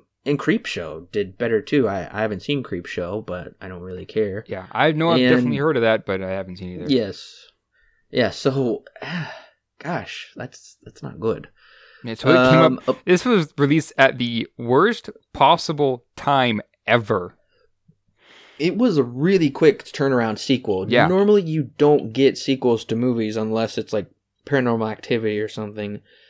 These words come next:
Speaker 1: uh, that, that close, that close of a turnaround. You
Speaker 2: Right.
Speaker 1: don't normally get the,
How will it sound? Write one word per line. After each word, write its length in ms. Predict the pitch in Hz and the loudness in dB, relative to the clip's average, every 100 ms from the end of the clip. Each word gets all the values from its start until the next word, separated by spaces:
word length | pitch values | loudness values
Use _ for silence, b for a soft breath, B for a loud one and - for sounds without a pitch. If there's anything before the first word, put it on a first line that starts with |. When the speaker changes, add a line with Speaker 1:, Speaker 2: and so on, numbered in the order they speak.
| b b b | b b b
Speaker 1:
uh, 220 | 98 98 98 | -4 -2 0
that, 340 | 113 110 - _ | 0 0 -4 _
that 260 | 107 92 - | -8 -8 -6
close, 540 | - 98 87 - - - _ _ _ - | -4 -4 -4 -10 -18 -20 _ _ _ -8
that 180 | 110 - | -6 0
close 220 | 110 101 | 0 -2
of 60 | 98 | -8
a 60 | |
turnaround. 420 | - 110 101 98 | -6 -6 -6 -4
You 60 | 123 | -2
Speaker 2:
Right. 260 | 98 101 - | -2 -4 -6
Speaker 1:
don't 300 | 107 98 - | -4 -4 -6
normally 340 | 107 107 98 | -6 -6 -4
get 240 | 104 101 | -6 -4
the, 220 | - 98 | -4 -6